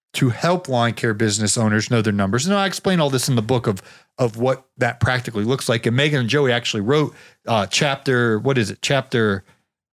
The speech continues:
um, chapter ten in the book. No, chapter eleven in the book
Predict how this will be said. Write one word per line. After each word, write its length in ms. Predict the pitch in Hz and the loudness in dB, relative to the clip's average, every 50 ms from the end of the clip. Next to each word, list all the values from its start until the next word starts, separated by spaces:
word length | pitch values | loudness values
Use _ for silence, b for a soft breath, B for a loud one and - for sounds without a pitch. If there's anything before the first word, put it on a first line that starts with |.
| _ - | _ -4
um, 640 | 113 110 107 104 104 101 98 95 90 87 90 92 - _ _ _ _ _ _ _ _ _ _ _ - | -2 0 0 0 0 0 -2 -2 -4 -6 -8 -12 -18 _ _ _ _ _ _ _ _ _ _ _ -4
chapter 380 | - 160 160 165 - - 131 | -2 0 0 -2 -2 -4 -4
ten 440 | 120 - - 175 147 113 92 87 - - _ _ _ _ _ _ _ _ _ _ _ _ _ _ - - - | -4 -2 -2 0 0 0 0 -2 -6 -14 _ _ _ _ _ _ _ _ _ _ _ _ _ _ -20 -12 -4
in 180 | 135 143 147 135 | -2 0 0 0
the 80 | 123 | 2
book. 380 | 117 147 139 104 - - - - | 2 2 0 0 -2 -6 -4 -2
No, 120 | 143 147 127 | 0 0 2
chapter 340 | - 175 165 - - 151 | 0 0 -2 -2 0 0
eleven 320 | 127 123 135 147 143 135 120 | 0 2 0 0 0 0 0
in 100 | 113 110 | 0 0
the 60 | 101 | 0
book 300 | 92 107 98 95 - | 2 2 0 0 -2